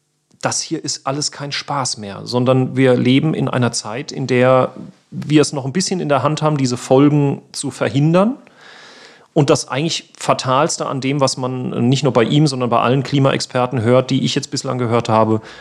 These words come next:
das ist alles irreversibel. Also jedes, jede, jedes Grad, das wir weiter nach oben gehen, ist auf Jahrzehntausende,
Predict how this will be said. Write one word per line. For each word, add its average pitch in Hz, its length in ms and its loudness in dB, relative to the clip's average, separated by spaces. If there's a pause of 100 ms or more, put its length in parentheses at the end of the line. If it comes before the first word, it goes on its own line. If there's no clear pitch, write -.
(380)
das 113 140 0
ist 123 100 -8
alles 123 260 -6
irreversibel. 113 800 -6 (160)
Also 127 260 -2
jedes, 131 720 -2
jede, 123 440 -4
jedes 123 340 -4
Grad, 117 560 -2
das - 160 -4
wir 127 160 -4
weiter 127 240 2
nach 123 140 0
oben 135 340 2
gehen, 127 400 2
ist - 440 -8
auf - 180 -10
Jahrzehntausende, 120 1200 -2